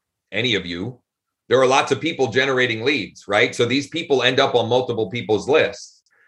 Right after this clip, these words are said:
So you've got to do something to differentiate. Um, and, um, so having unique value propositions and, and making sure that you've got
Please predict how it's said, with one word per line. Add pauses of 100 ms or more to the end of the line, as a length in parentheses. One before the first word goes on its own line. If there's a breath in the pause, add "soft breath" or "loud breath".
(160)
So
you've
got
to
do
something
to
differentiate. (540)
Um, (680)
and,
um, (160)
so
having
unique
value
propositions
and,
and
making
sure
that
you've
got